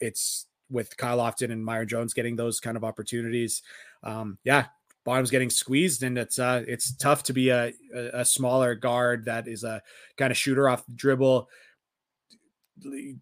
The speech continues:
tough shot maker. Um, yeah, it can be tough when you get small minutes to kind of get your rhythm and, and make something happen. But, like, uh, again, like you mentioned, Neil, like, if the Gators are gonna struggle like this, if someone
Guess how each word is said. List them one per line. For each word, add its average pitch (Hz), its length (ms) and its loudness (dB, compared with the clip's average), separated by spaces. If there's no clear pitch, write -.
tough 143 220 6
shot 131 340 2
maker. 127 520 0
Um, 123 400 -6
yeah, 143 180 6
it - 100 -2
can 135 100 -2
be 131 80 2
tough 139 220 4
when 135 80 -2
you 131 60 0
get 127 240 0
small 127 280 2
minutes 120 360 -2
to 113 80 -8
kind 120 160 -2
of 104 60 -4
get 120 180 -2
your 113 80 -8
rhythm 117 220 -4
and, 110 120 -8
and 113 160 -8
make 113 160 -4
something 113 240 -6
happen. 110 420 -4
But, 104 240 -8
like, 104 360 -10
uh, 113 180 -8
again, 110 380 -6
like 107 200 -8
you 113 80 -8
mentioned, 117 340 -4
Neil, 131 260 4
like, 107 220 -2
if - 160 -16
the 107 80 -10
Gators 113 260 -4
are 127 60 -2
gonna 123 60 -2
struggle 139 260 6
like 135 120 4
this, - 240 4
if 123 180 -2
someone 151 460 6